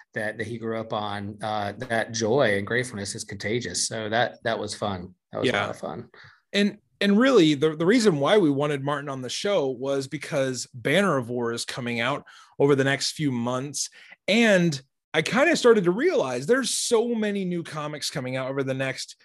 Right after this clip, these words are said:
Speaker 2: few months. And normally Will and, uh, Chris, uh, Fazio join us for new comics. And today we're kinda doing something we've never done before. We're gonna preview some of the comics that are coming out over the next few months,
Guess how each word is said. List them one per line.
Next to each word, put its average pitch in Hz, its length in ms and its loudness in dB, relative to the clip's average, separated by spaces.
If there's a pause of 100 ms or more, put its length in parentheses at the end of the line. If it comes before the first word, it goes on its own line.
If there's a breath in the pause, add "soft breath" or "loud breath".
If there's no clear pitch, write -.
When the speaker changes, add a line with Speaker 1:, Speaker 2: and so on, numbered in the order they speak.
(260 soft breath)
Speaker 2:
few 135 400 4
months. 147 560 2
And 139 280 0
normally 151 440 2
Will 147 600 0
and, 135 360 -6
uh, 127 340 -8 (180)
Chris, 170 520 2 (320 loud breath)
uh, 127 200 2
Fazio 143 680 2
join 147 380 0
us 147 240 -2
for 135 280 0
new 135 280 -2
comics. 185 680 -4 (280 soft breath)
And 139 120 -8
today 185 240 4
we're 160 140 4
kinda 240 300 -2
doing 143 460 2
something 170 300 0
we've 151 100 2
never 143 200 2
done 175 180 4
before. 113 260 -6
We're 151 140 -2
gonna 190 160 4
preview 135 880 -2 (280 soft breath)
some 180 180 0
of 165 60 2
the 160 60 2
comics 151 380 -4
that 156 100 2
are 143 60 0
coming 147 340 -6
out 139 200 -4
over 139 140 -4
the 139 80 0
next 143 240 -6
few 147 200 -4
months, 135 540 -2